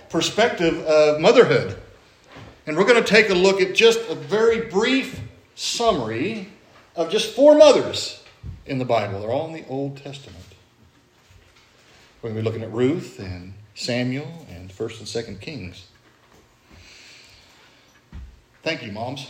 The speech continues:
for all that you do. You know, I listened to that song. It was just beautiful. Yeah. The influence that, uh, mothers have on us. We're not to lose sight of,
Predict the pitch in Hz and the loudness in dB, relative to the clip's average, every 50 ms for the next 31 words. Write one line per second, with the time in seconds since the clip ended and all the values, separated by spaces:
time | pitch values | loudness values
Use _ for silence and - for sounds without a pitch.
0 | - - - - 113 117 120 117 117 - 113 110 123 113 107 107 107 - - - | -20 -20 -16 -14 -12 -10 -10 -10 -12 -14 -14 -14 -12 -12 -12 -12 -14 -16 -18 -20
1 | - - _ _ _ _ _ _ _ _ _ _ _ _ _ _ _ _ _ - | -20 -20 _ _ _ _ _ _ _ _ _ _ _ _ _ _ _ _ _ -18
2 | 113 110 107 110 113 113 107 107 101 98 101 104 101 101 - - 113 113 113 110 | -16 -12 -10 -10 -10 -10 -12 -12 -14 -12 -12 -12 -12 -12 -14 -14 -12 -12 -12 -12
3 | 104 101 101 - 113 107 - - 107 131 143 131 - 92 92 95 - - _ _ | -14 -14 -16 -16 -18 -20 -18 -16 -14 -14 -14 -14 -14 -16 -18 -20 -20 -20 _ _
4 | _ _ _ _ _ _ _ _ _ _ _ _ _ _ _ _ _ _ _ _ | _ _ _ _ _ _ _ _ _ _ _ _ _ _ _ _ _ _ _ _
5 | _ _ _ _ _ _ _ _ 98 98 - - 113 - - - - - - _ | _ _ _ _ _ _ _ _ -20 -20 -20 -20 -20 -20 -20 -20 -20 -20 -20 _
6 | _ _ _ _ _ _ _ _ _ _ _ _ _ _ _ _ _ - 113 120 | _ _ _ _ _ _ _ _ _ _ _ _ _ _ _ _ _ -12 -6 -4
7 | 135 143 135 139 139 135 127 127 - - - 120 110 104 104 101 101 - _ _ | -2 -2 -2 -2 -4 -4 -4 -4 -6 -8 -8 -8 -8 -10 -10 -12 -14 -16 _ _
8 | _ _ _ _ _ _ _ _ _ _ _ _ _ _ _ _ _ _ _ - | _ _ _ _ _ _ _ _ _ _ _ _ _ _ _ _ _ _ _ -8
9 | 123 131 131 127 113 - - 131 127 117 104 98 98 92 95 95 - - - _ | -4 -4 -4 -4 -4 -8 -8 -8 -10 -10 -10 -10 -12 -14 -14 -16 -18 -20 -20 _
10 | _ _ _ _ _ _ _ _ _ _ _ _ _ _ _ _ _ _ _ _ | _ _ _ _ _ _ _ _ _ _ _ _ _ _ _ _ _ _ _ _
11 | _ _ _ _ _ _ _ _ _ _ _ _ _ _ _ - 196 190 170 - | _ _ _ _ _ _ _ _ _ _ _ _ _ _ _ -10 -8 -8 -8 -8
12 | 135 123 123 120 117 - - 127 120 123 120 110 - 113 107 104 101 | -8 -10 -8 -8 -8 -8 -6 -4 -4 -4 -4 -6 -6 -10 -12 -12 -12